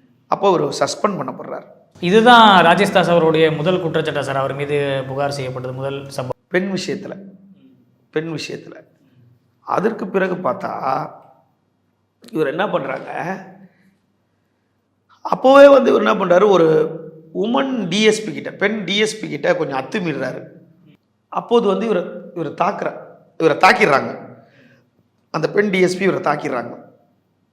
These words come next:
Speaker 1: அது வந்து ஒரு பூதகரமா வெடிக்குது. அப்படியே அது ஆஃப் பண்ணப்படுது. அப்போது வந்து இவங்க மாமனார் வந்து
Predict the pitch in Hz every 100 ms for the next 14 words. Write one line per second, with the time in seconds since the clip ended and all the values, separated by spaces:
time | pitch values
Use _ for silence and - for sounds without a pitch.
0 | _ _ _ _ _ 165 170 185 214 165
1 | 196 185 175 185 160 147 147 - - -
2 | _ _ _ _ _ _ 123 120 _ _
3 | _ _ _ _ _ _ - _ - 147
4 | 175 175 170 123 147 - 139 127 - -
5 | - _ _ _ _ _ _ _ _ _
6 | _ _ _ _ _ - 180 190 214 208
7 | 170 156 180 208 185 143 139 160 139 131